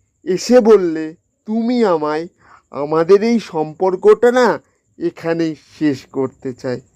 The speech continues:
বললাম আমি, "কেন? কি হয়েছে তোমার?" বাড়ির থেকে ঠিক করেছে বিয়ে,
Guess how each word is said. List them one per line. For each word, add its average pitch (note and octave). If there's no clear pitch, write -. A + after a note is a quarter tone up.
বললাম D#3+
আমি, G#3
"কেন? D3
কি A#3
হয়েছে E3+
তোমার?" D#3+
বাড়ির E3
থেকে A#3
ঠিক A3+
করেছে F#3+
বিয়ে, D3